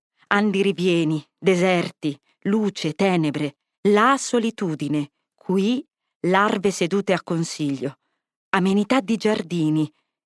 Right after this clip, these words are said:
e orrore di caverne. Quivi al galantuomo erano stati mostrati grandi tesori e promessi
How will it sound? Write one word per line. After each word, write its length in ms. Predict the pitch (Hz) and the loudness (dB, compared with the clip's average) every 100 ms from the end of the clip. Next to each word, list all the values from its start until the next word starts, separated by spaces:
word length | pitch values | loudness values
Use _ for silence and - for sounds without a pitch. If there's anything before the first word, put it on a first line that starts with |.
| - | 0
e 120 | 175 | 2
orrore 520 | 170 160 175 180 175 | 2 0 0 0 0
di 100 | 170 | -2
caverne. 800 | 165 170 151 139 - 151 147 131 _ _ _ _ _ _ _ _ _ _ | -2 -2 -2 -2 -4 -4 -4 -6 _ _ _ _ _ _ _ _ _ _
Quivi 500 | - 262 285 311 - | 2 4 4 2 -2
al 160 | - 196 | 0 2
galantuomo 680 | 214 214 240 233 277 285 247 | 4 4 2 2 4 6 4
erano 300 | 226 226 226 | 4 2 2
stati 300 | - 247 233 | 0 2 2
mostrati 520 | 208 - 240 240 220 | 0 0 0 0 0
grandi 440 | 240 269 262 247 | 2 4 4 2
tesori 520 | 233 190 170 156 165 - _ _ _ - | 0 2 2 2 0 -4 _ _ _ 2
e 120 | 202 | 2
promessi 720 | 214 254 226 165 - - 247 | 4 4 4 2 -2 -2 -4